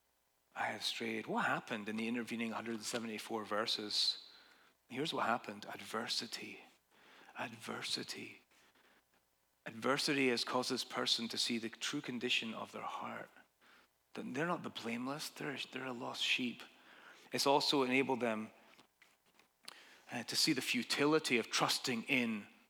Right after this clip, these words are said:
people, <laughs> 'cause offense will come. And it's full. If you read Psalm nineteen, there's so many incidences of people coming against this person,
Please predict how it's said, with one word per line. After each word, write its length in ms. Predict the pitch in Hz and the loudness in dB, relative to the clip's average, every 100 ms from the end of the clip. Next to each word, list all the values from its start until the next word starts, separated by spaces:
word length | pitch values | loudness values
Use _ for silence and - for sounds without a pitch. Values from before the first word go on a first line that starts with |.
| - | -4
people, 480 | - 120 - 101 98 - - - - - | 0 0 0 -4 -6 -12 -10 -8 -10 -20
<laughs> 560 | - - - - - - | -20 -20 -20 -20 -20 0
'cause 380 | - 120 - - - | 2 2 0 -4 -2
offense 420 | - 131 127 117 | 4 4 6 4
will 220 | 113 113 | 2 2
come. 420 | - 110 104 101 - _ - - - | 2 0 0 -4 -12 _ -20 -10 -2
And 100 | 131 | 0
it's 160 | - | 2
full. 300 | - 156 165 | 2 4 4
If 80 | 123 | 4
you 80 | 123 | 2
read 100 | 139 | 2
Psalm 220 | - 143 | 2 2
nineteen, 320 | 135 127 139 | 2 0 0
there's 120 | 120 110 | 0 0
so 320 | - - - | 0 -2 -2
many 280 | - 139 - - - | -4 -4 -6 -8 -4
incidences 600 | 151 - 139 131 - - | -2 -2 0 2 2 0
of 80 | |
people 220 | - - - | -6 -6 -4
coming 280 | - 131 | -2 0
against 340 | 120 113 120 - | 0 0 0 -4
this 140 | 123 | -6
person, 540 | - - - - 104 | -6 -6 0 0 -2